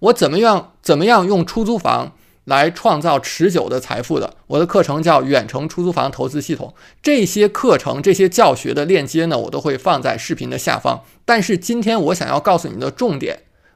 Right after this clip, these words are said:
不是这些技术性的环节怎么做到的，而是我想告诉你，技术层面的事情永远只占到你成功的百分之十，另外百分之九十取决于你的思维方式。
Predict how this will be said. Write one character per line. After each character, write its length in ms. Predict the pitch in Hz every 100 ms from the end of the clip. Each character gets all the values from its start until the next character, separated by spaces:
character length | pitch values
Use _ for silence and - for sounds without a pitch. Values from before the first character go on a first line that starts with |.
| _
不 80 | 214
是 140 | 240
这 180 | 208 262
些 140 | 185 247
技 320 | - 269 196
术 160 | 170
性 160 | 143 170
的 80 | 135
环 240 | 131 135
节 180 | 147 139
怎 140 | -
么 80 | -
做 240 | 123 156 120
到 160 | 113
的， 220 | - - _ _ - _ - -
而 160 | 202
是 100 | 220
我 140 | 226 202
想 240 | 202 127
告 160 | 147 196
诉 120 | 165
你， 160 | 131 117
技 360 | - - 294
术 200 | 180 185
层 200 | - 131
面 220 | 147 180
的 80 | 139
事 180 | - 165
情 280 | - - - _ _ -
永 280 | 160 196 262
远 260 | 151 123
只 240 | 170 156 131
占 300 | - 208 143
到 220 | 156 135
你 160 | 123
成 320 | - - 147 185
功 200 | 190 196
的 80 |
百 240 | 123 131 -
分 200 | - 170
之 160 | 185
十， 520 | 185 - - 104 110 - _ _ _ -
另 180 | 233 240
外 160 | 226
百 220 | 160 139 -
分 160 | 190
之 120 | 190
九 300 | 196 - -
十 460 | - - - 92 - _ _
取 260 | - - 151
决 220 | 143 160
于 160 | 180 180
你 120 | 165
的 120 | 113
思 180 | 120 156
维 100 | 160
方 240 | 160 156
式。 360 | 165 - - -